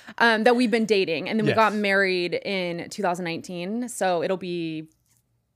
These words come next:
Speaker 1: five years in May. I'm like, "What's my math? I don't even
Speaker 2: Yeah.
Speaker 1: know." But yeah, so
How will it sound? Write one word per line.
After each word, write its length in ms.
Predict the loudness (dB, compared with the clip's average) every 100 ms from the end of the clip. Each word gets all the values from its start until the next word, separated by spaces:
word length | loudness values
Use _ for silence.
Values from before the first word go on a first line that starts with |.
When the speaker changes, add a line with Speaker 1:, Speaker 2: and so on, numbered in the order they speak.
| _ _
Speaker 1:
five 460 | 0 2 4 2 -2
years 360 | -2 -2 -2 -4
in 160 | -6
May. 380 | -4 -2 -4 -4 -6
I'm 100 | -6
like, 160 | -8
"What's 160 | -10 -8
my 100 | -6
math? 280 | -4 -6 -6
I 60 |
don't 100 | -6
even 160 | -4 -4
Speaker 2:
Yeah. 60 |
Speaker 1:
know." 100 | -6 -8 -16 -20 _
But 280 | 4 6 6
yeah, 160 | 4
so 480 | 4 2 2 2 -2